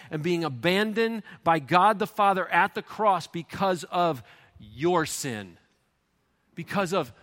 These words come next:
my sin. Jesus willingly submitted himself to God's wrath and the punishment of sin for one simple reason.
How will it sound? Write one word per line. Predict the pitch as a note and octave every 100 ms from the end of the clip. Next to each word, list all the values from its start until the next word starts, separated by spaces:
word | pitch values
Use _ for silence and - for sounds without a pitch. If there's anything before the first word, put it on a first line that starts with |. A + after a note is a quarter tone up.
| _ B2+
my | C3+ E3 E3+
sin. | D3+ - A#2 F#2 F2+ - _ _ _ _ _ _ _ -
Jesus | A2+ G#2+ F#3 B3 G#3+ F3+ E3
willingly | D3+ C#3+ E3 A3 B3 G#3+ F3 D3 B2+ G2 - -
submitted | - - G3+ F3+ G#3 A#3
himself | G3 F#3 D#3 F3+ D3+ C3+ - -
to | -
God's | D3 A#2+ F#3 G#3 F3
wrath | F3+ G3+ G3+ F#3+ -
and | E3
the | D#3
punishment | - G3+ G#3 - F#3+
of | D#3
sin | - - - G#3 D#3+ - -
for | - E3+
one | E3 G#3+ A3 G#3 - -
simple | - A#3 A3 G#3+ G#3 - -
reason. | C#3+ E3 A3 G#3 D#3+ C#3